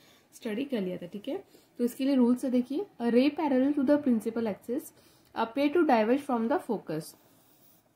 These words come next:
वो रे जो parallel आ रही है principal axis के, ये हमें focus से diverge होती हुई दिखाई देती है और स-, आपका जो focus point होगा वो क्या होगा, Same side। Same side मतलब जिस side पे आपकी raise आ रही है उसी side में अगर जो प-, focus है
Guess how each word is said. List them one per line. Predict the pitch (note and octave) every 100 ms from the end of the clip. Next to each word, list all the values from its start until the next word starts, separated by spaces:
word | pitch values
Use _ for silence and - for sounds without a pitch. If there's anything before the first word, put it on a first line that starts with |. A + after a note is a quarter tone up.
| _ _ _ -
वो | G#3 C4
रे | D4 D4
जो | D4 A3 C4+
parallel | C4+ A3+ G3+ B3
आ | C4+
रही | A3+ A#3
है |
principal | B3 A3 A3 A#3 A3+
axis | G3+ - -
के, | A#3 F#4+ - - - - _ _ _ _ -
ये | G3+ B3+ F4
हमें | D#4 C4+ E4
focus | - C4 B3+ - D#4+
से | F4+
diverge | C#4+ G#3 G3 G3+ C#4 D4+
होती | D4+ D4
हुई | C#4+
दिखाई | C4+ A#3 A3 G#3+
देती | G#3+ G#3 G3
है | A#3 D4+ _ _ -
और | G3+
स-, | - - G#3+
आपका | G3+ G3+ A#3+
जो | A#3
focus | B3+ A#3 G#3+ C#4
point | - C4+ B3+
होगा | C4
वो | C4 C4+
क्या | D#4+
होगा, | G4 B3+ G3+
Same | - G3+ G#3
side। | G3+ E3+ D3+ - - - - -
Same | A3+ A#3+
side | C4 B3+
मतलब | A#3+ F#4+ C#4
जिस | B3+ D4+ -
side | B3+ A3
पे | -
आपकी | A#3 A3 - A#3
raise | G#3 G#3+
आ | G#3+
रही | G#3
है | D4
उसी | - B3 D4
side | D4+ C4 A#3
में | A#3+
अगर | A3+
जो | G#3 G#3+
प-, | G#3 G3
focus | - A3+ A3 A3+ A#3+
है | F4